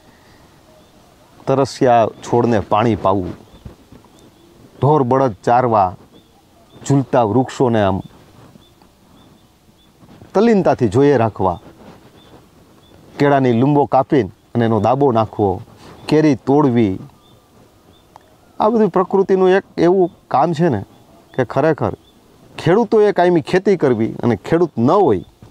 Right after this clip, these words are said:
અને જો થોડીક ભગવાનની કૃપા હોય ને, બે પૈસા હોય, તો નાની સૂની ખેતી લઈ અને ખેતી કરવી, કરાવવી નહીં. સ્પષ્ટ સૂચન, કરાવવી નહીં.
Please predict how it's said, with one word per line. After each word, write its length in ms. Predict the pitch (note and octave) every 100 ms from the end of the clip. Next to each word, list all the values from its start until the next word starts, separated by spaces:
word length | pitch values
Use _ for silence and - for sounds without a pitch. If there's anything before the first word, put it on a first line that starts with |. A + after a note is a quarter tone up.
| _ - - _ -
અને 220 | C#3 F3+
જો 200 | B2 E3
થોડીક 320 | - E3+ E3 - _ _ -
ભગવાનની 360 | A2+ C#3 D#3 C#3
કૃપા 300 | B2 A#2 D3+
હોય 180 | C#3+ C#3+
ને, 220 | C3 B2 _ - - - -
બે 100 | C3
પૈસા 320 | C#3 C3 A#2+
હોય, 320 | G2 B2 G2 F#2 _ - _ _ - -
તો 80 | C#3+
નાની 320 | G#2 C3 D3
સૂની 300 | - C3+ C3
ખેતી 380 | - B2+ B2 A#2+
લઈ 280 | C3 D3+ - - - - _ - _ - -
અને 340 | A#2+ C#3+ D3 - -
ખેતી 340 | D3 D#3+ F3
કરવી, 480 | B2 C3+ C#3 A2+ D#2+ G2 _ _ _ -
કરાવવી 520 | - E3+ F3+ E3 F3+ E3
નહીં. 280 | F3 C3+ - _ _ - _ _ _ -
સ્પષ્ટ 440 | - D#3 D#3 -
સૂચન, 460 | C#3 B2+ G2+ F2+ A2+ _ _ - - -
કરાવવી 520 | D3 E3 E3+ D#3+ D#3
નહીં. 380 | B2 C#3+ B2